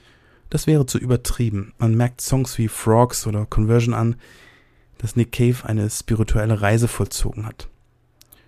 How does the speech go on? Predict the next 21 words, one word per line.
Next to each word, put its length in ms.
Und 360
wem 160
das 180
jetzt 280
zu 260
ESO 360
klingt, 460
der 100
hat 80
es 120
nicht 120
ganz 140
verstanden. 600
Der 100
Mann 240
hat 140
nun 140
vollends 540
verstanden, 840
dass 300
Trauer 720